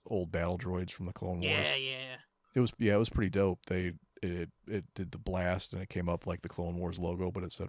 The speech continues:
Speaker 1: Star Wars Rebels.
Speaker 2: Oh, that's badass.
Speaker 1: And I think it even had the, um,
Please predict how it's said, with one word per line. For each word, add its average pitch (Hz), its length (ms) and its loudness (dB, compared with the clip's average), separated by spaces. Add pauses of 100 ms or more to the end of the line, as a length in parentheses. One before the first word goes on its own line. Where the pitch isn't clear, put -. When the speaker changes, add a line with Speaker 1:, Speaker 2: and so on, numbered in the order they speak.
(140)
Speaker 1:
Star 85 260 -2
Wars 85 220 -4
Rebels. 87 400 -4 (140)
Speaker 2:
Oh, 135 220 -4
that's 135 180 -12
badass. 135 800 -14 (340)
Speaker 1:
And 117 80 6
I 110 40 6
think 147 200 4
it 123 100 4
even 104 200 4
had 104 320 4
the, 87 280 0
um, 85 340 -2